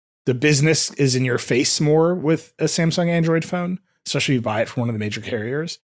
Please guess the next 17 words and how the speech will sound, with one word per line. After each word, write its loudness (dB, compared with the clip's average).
Whereas 4
Apple, 4
to -4
its 0
credit, 2
is -2
just -2
like, -6
their 2
business 4
is 2
in 2
your -4
face 0
all 6
the 2
time, -2